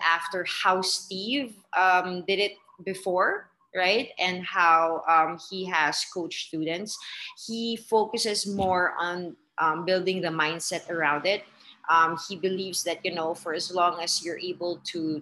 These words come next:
teach it, right, you'll be able to do it. And so he encourages, um, students also preparing for the L sat to teach it.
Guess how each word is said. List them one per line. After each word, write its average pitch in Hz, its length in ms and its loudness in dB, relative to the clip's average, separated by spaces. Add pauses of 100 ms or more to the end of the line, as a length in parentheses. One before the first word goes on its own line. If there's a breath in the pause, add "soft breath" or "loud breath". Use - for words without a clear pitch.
teach - 380 -6
it, 151 180 -2 (460)
right, 165 240 0
you'll 190 180 0
be 190 200 -2
able 175 220 -4
to 180 120 -14
do 165 240 -4
it. 135 180 -4 (120)
And 160 120 -8
so 180 160 -6
he 180 80 -8
encourages, 185 800 -2 (360 loud breath)
um, 175 140 0
students 175 840 -4 (320 soft breath)
also 202 680 0
preparing 175 500 -2
for 175 140 -4
the 156 140 0
L 165 120 2
sat 143 360 -2
to 220 80 -8
teach 214 340 -4
it. 147 160 -2